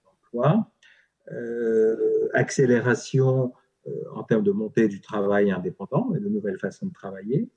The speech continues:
Euh, donc non, non, voilà. Et alors, sur votre question sur le futur du travail, je suis très prudent aussi par rapport à ça. Je, je,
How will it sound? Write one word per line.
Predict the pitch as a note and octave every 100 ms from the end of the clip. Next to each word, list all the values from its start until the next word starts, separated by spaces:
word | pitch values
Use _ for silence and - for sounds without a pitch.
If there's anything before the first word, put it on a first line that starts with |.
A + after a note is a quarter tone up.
| _ _ _ _ _ - -
Euh, | A#2 G#2+ G#2 G#2+
donc | A2 A#2+ D#3+
non, |
non, | D#3 A2+ - _
voilà. | C3 A2+ F2
Et | C#3
alors, | C#3+ D3 A2 - _ -
sur | -
votre | D3+ D3
question | D#3+ F3+
sur | D#3+
le | C3+
futur | - C#3 D3
du | B2 B2
travail, | - A#2+ A#2+ D3+ F#3 G3+ D3+ _ _ _ - -
je | -
suis | A2 C#3+
très | - - E3
prudent | - D3 C#3 B2+
aussi | A2 - D3
par | -
rapport | - G2+ - G#2+ G2+
à |
ça. | F#2+ - D#3
Je, | C3+ G2+ F#2
je, | F#2+